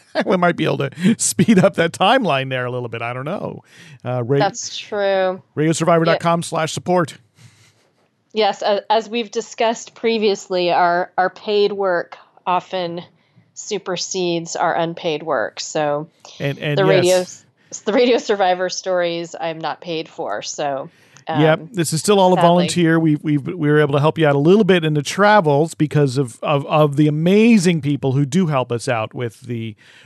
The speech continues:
Speaker 1: with our Patreon, and that could be you too. We'll put it up there at the front instead of the back. Uh, as little as a dollar a month helps us to do more of what we do and go more places and see more stations.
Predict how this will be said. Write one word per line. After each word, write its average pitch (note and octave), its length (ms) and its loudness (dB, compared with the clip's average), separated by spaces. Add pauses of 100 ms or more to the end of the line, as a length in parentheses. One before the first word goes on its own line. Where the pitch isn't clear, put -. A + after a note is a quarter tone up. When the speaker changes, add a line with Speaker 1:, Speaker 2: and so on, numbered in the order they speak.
Speaker 1:
with B2 140 -4
our A#2+ 160 0
Patreon, A2+ 800 -8
and A#2 400 -10
that A2+ 140 -8
could C#3 120 -10
be D3 100 -6
you E3+ 160 -6
too. A3 200 -2
We'll C#3 100 0
put D3 140 0
it D#3+ 40 4
up D3+ 120 0
there D#3 140 4
at D3+ 80 -6
the D3+ 60 -4
front G3+ 260 2
instead C#3+ 200 -2
of C3+ 60 -2
the C3 80 -4
back. B2+ 580 -6
Uh, A2+ 280 -6
as A2 140 -10
little E3 200 -2
as C#3 80 -4
a C#3 60 -2
dollar F3 420 -6
a G#3 40 -8
month G#3 500 -10 (480)
helps B2+ 280 -4
us C3 240 -2
to - 160 -4
do C3 260 -2
more B2+ 260 -2
of A2+ 100 -6
what C3+ 100 -4
we C3 140 -2
do B2+ 200 -2
and B2+ 80 -4
go B2+ 160 0
more A#2+ 200 -4
places A2+ 640 -6
and G2+ 320 -14
see - 200 -10
more A2+ 180 -8
stations. G#2+ 580 -12